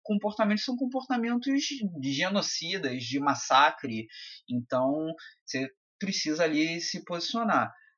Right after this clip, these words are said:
É, é claro que, é, isso não é algo que a escrita de jogos ou que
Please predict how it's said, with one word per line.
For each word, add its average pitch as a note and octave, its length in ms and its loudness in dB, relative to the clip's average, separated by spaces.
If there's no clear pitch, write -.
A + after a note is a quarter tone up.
É, A2 320 0
é - 20 -4
claro F3 560 6
que, G#3 880 0
é, A#2+ 840 6
isso D#3+ 240 4
não G#3 260 2
é F#3+ 60 4
algo F#3 560 4
que D#3 480 -2
a D#3 120 8
escrita F#3 680 0
de B2+ 120 -2
jogos B2 840 4
ou C3+ 280 -2
que B2+ 580 -4